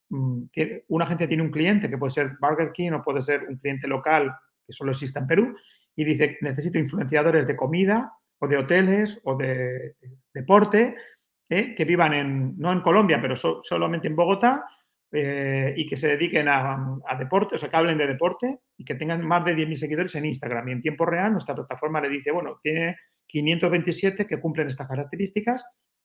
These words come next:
Eh, la marca lanza la campaña y los influencers que quieran se, se postulan y participan en esa campaña y cobran por ese dinero. Con lo cual, al final, lo que hace Social Publi es facilitar que una marca que tenga diez mil dólares de presupuesto o mil dólares de presupuesto,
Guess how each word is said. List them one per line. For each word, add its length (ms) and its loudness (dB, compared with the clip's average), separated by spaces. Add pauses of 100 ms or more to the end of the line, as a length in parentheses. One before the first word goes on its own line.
(160)
Eh, 120 -8 (580)
la 180 2
marca 320 4
lanza 260 4
la 100 4
campaña 540 2
y 420 -2
los 160 -4
influencers 380 -4
que 120 0
quieran 420 0 (400)
se, 500 0
se 140 2
postulan 500 2
y 60 4
participan 480 -2
en 80 0
esa 140 -4
campaña 400 0
y 100 -4
cobran 340 0
por 160 -6
ese 160 -8
dinero. 360 -8 (360)
Con 140 2
lo 80 4
cual, 260 4
al 160 -2
final, 480 0 (460)
lo 80 -4
que 80 -4
hace 100 -4
Social 260 0
Publi 180 0
es 80 -2
facilitar 680 -2
que 60 -2
una 180 -2
marca 280 0
que 80 -6
tenga 200 -4
diez 160 -2
mil 140 -6
dólares 320 0
de 80 -2
presupuesto 580 -6
o 280 -2
mil 160 -4
dólares 280 2
de 80 -2
presupuesto, 680 -6